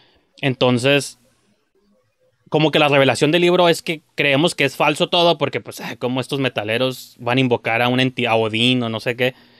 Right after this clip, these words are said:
y luego resulta que sí es cierto, ¿no? Que en el ático de la cabaña sí están como estos antiguos, estos Ancient Ones.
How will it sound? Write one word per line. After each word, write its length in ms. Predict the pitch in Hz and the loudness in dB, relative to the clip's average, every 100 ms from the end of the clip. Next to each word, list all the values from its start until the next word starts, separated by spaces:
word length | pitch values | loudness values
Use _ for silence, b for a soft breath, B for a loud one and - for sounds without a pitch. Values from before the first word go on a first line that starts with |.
| b | b
y 60 | |
luego 140 | 123 135 | 0 2
resulta 320 | 127 123 127 | 0 -2 -6
que 140 | 123 107 | -6 -10
sí 100 | 117 | -4
es 60 | |
cierto, 300 | 160 123 120 | -2 -2 -4
¿no? 120 | 127 131 | -4 -4
Que 100 | 123 | -2
en 60 | |
el 100 | 113 | 0
ático 320 | 117 - 139 135 | -2 -4 0 0
de 80 | |
la 80 | 117 | 0
cabaña 400 | - 107 117 131 B B B | -6 -8 -6 -8 B B B
sí 120 | 143 | -10
están 220 | - 131 | -2 -2
como 220 | 123 123 | 0 -2
estos 220 | 113 139 123 | -2 -2 -4
antiguos, 560 | 107 127 127 139 - | -4 -4 -2 -2 -4
estos 260 | 120 131 139 | -8 -6 -4
Ancient 320 | 131 127 127 | -4 -4 -2
Ones. 320 | 127 131 135 | -2 -2 -6